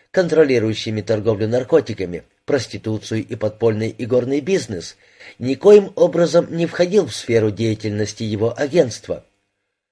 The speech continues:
Во-первых, этими видами преступлений занимались исключительно полиция и служба безопасности.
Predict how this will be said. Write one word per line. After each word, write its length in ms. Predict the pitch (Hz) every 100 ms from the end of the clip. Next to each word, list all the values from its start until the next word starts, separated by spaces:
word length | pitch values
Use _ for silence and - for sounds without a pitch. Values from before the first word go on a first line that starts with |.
| _ _
Во-первых, 800 | - 127 131 226 202 143 95 -
этими 360 | - 208 202 180
видами 420 | 151 131 135 139
преступлений 760 | 127 127 110 110 95 107 113 117
занимались 680 | 117 110 104 110 117 - -
исключительно 840 | 147 - 127 104 113 104 110 113
полиция 640 | 110 101 104 98 113 110 - -
и 120 | - 185
служба 400 | - 101 87 110
безопасности. 920 | 120 151 170 170 - 101 - -